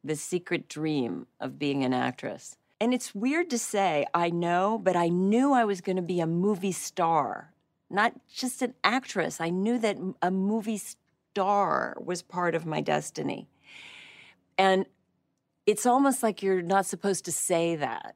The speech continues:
It's like saying you're attractive. You're not supposed to say that. It's like you're not supposed to say these things.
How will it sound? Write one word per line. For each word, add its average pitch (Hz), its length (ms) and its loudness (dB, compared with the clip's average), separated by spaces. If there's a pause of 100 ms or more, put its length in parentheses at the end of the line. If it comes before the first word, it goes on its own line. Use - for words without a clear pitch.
It's - 220 -4
like 180 180 0
saying 190 880 0
you're 160 240 0
attractive. 151 720 -2
You're 139 120 -2
not 156 140 0
supposed 170 200 -6
to 170 80 -4
say 160 200 0
that. 147 560 0
It's - 180 -4
like 185 180 2
you're 196 100 0
not 214 160 2
supposed 202 340 -6
to 180 100 -8
say 190 760 2
these 135 360 -4
things. - 580 -12